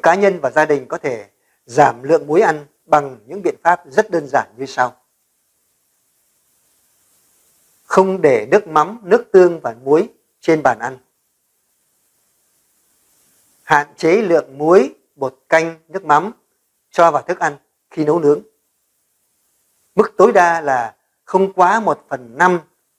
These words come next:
thìa cà phê muối cho một bữa ăn của một người một ngày.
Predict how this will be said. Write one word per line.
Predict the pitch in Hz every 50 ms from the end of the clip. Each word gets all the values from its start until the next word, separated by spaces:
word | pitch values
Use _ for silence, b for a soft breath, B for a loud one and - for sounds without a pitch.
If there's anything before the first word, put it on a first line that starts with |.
| _
thìa | _ - 151 139 -
cà | - 127 120 -
phê | 151 151
muối | 143 143 147 151 170 226 - _ _ _ _ _ _ _ _ _ _ _ _ _ _ _
cho | _ - 175 165
một | 160 147 139 135 -
bữa | 143 180
ăn | 202 175 160 156 156 147 _ _ _
của | - 131
một | 107 104 127 -
người | 123 123 127 131 117 110
một | 110 113 -
ngày. | 123 120 110